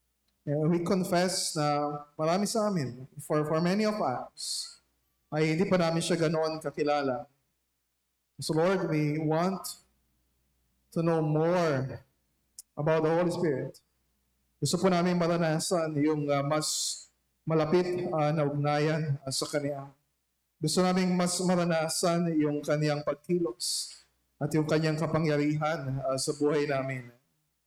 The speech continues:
So Lord, as we, ah, listen to your word, ah, we trust that the Holy Spirit will work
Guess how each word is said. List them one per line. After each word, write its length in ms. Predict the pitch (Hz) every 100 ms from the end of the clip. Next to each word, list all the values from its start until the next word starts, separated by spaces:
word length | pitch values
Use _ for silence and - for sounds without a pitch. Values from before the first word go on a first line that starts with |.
| _ _ _ _ _ - 156
So 100 | 165
Lord, 320 | 170 190 180
as 160 | 160 185
we, 400 | 156 147 143 143 - _ _
ah, 160 | - 156
listen 380 | 151 165 196 180
to 60 | 180
your 160 | 175
word, 580 | 165 180 190 196 202 185 - _ _ _ _ _
ah, 160 | 170 151
we 160 | 156 180 175
trust 800 | 180 185 180 190 - - - - _ _ _ _ _ _ _ _ _ _ _ _ _ _ _ _ _ _
that 120 | 156 165
the 80 |
Holy 280 | 143 190 220
Spirit 400 | 214 - 190 190 185
will 200 | 170 151
work 560 | 160 170 185 - -